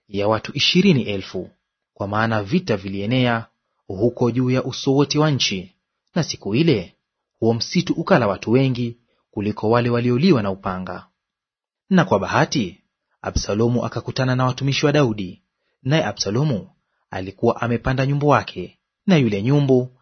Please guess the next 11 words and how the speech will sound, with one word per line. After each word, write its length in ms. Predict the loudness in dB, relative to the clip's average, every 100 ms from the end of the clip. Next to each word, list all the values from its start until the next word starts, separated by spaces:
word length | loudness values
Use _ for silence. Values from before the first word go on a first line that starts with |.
| _ _
akapita 520 | -4 -2 -2 -2 -2 0
chini 280 | 0 0
ya 80 | 0
matawi 320 | -2 0 0
manene 580 | 2 2 2 0 -4 -14 _ _ _ -8
ya 200 | -6 -4
mwaloni 360 | -4 0 0 0
mkubwa, 580 | 0 0 0 -4 -8 _ _ _ _ _
hata 240 | -2 -2 -4
kichwa 240 | -8 -4
chake 480 | 0 0 2 -2